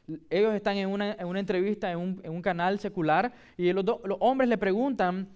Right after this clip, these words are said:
a-, después de haber, este, mencionado sus, sus logros, su grandeza, están impresionados por lo que ha logrado, le preguntan, "¿Pero qué es lo que predican? ¿Qué es lo que hablan?". ¿Qué dijeron los dos hombres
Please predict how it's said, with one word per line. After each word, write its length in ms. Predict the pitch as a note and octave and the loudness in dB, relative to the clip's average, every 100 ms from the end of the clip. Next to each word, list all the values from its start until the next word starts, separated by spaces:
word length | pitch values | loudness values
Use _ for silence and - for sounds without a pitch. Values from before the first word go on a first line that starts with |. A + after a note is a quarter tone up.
| - | -4
a-, 200 | C#3+ D3+ - | 0 0 0
después 320 | E3 E3 G#3 | -4 0 2
de 80 | A#3 | 6
haber, 340 | A3 A#3+ A#3+ | 6 4 2
este, 440 | G3 F3 - F3 | -2 -4 0 0
mencionado 600 | E3 E3+ E3+ D#3+ F#3+ A#3 | 0 -2 -4 0 2 2
sus, 440 | A#3 G#3+ F#3 E3 - - - | 0 -2 -2 -2 -10 -20 -16
sus 180 | - F#3+ | -2 0
logros, 500 | E3+ G#3+ B3+ A#3 G3+ | 4 4 6 4 2
su 80 | G3 | 0
grandeza, 640 | F3 E3 G3 C4 B3 A3+ | 0 2 4 4 2 0
están 200 | G3 G#3 | 2 2
impresionados 600 | A3 G#3 F#3+ G3 G#3+ A3+ | 2 0 0 0 2 2
por 120 | G#3 G3 | 2 0
lo 80 | |
que 80 | F#3+ | 2
ha 60 | G3+ | 2
logrado, 540 | F#3 F3 B3+ B3 B3 - - - | 4 6 6 4 0 -6 -12 -2
le 100 | G#3 | 2
preguntan, 400 | G3+ A#3 A#3+ A3+ | 4 4 2 2
"¿Pero 180 | G#3+ G3+ | 2 6
qué 100 | B3 | 6
es 40 | |
lo 100 | C#4 | 6
que 140 | C#4 | 2
predican? 460 | A3 A#3+ D4 D4 A3 | 2 4 4 2 0
¿Qué 80 | B3+ | 0
es 60 | |
lo 100 | C4+ | 0
que 140 | C4 B3+ | 2 4
hablan?". 440 | D#4+ D4 G#3 E3 - - _ _ _ - - | 4 6 4 2 -4 -20 _ _ _ -18 2
¿Qué 140 | G3+ | 4
dijeron 540 | A#3+ B3+ A#3 A3+ G#3+ | 4 2 4 4 4
los 100 | F#3+ | 0
dos 160 | F3 A3+ | 0 2
hombres 600 | A#3 A#3 E3+ D#3 D3 - | 4 4 4 2 0 -8